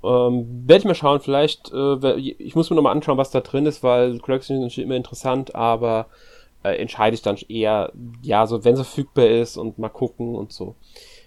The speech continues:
Jonas, interessant für dich das Spiel? So grundsätzlich?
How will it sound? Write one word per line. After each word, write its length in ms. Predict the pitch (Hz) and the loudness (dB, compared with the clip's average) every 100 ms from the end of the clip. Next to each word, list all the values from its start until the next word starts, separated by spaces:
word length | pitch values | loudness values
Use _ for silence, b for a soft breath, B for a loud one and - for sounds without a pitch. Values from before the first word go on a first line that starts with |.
| _ - | _ -20
Jonas, 720 | 123 131 165 175 143 - - - - - - - - _ _ - _ - _ - | -8 2 4 6 4 0 -16 -20 -20 -20 -20 -20 -20 _ _ -20 _ -20 _ -2
interessant 420 | 165 160 202 240 | -2 4 4 4
für 100 | 269 | -2
dich 140 | 233 | -4
das 100 | 247 | -6
Spiel? 320 | - 226 240 277 _ _ - | -4 -2 -2 -4 _ _ -8
So 80 | 170 | -4
grundsätzlich? 640 | 185 202 190 196 247 - | -2 -2 -2 -4 -8 -10